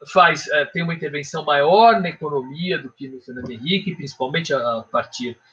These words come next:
do segundo mandato dele, né, do Lula e o primeiro da Dilma, né? Mas, é, ele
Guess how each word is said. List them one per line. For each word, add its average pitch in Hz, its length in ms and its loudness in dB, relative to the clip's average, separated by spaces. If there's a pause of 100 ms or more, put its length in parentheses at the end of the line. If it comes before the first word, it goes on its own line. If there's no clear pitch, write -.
(200)
do 131 120 -8
segundo 139 460 -8
mandato 123 480 -2
dele, 151 380 4
né, 135 160 4
do 131 100 0
Lula 147 560 6
e 127 100 0
o 123 80 -2
primeiro 127 400 -2
da 147 140 6
Dilma, 196 480 2 (380)
né? 196 300 2 (280)
Mas, 202 380 4
é, 190 400 6
ele 220 320 6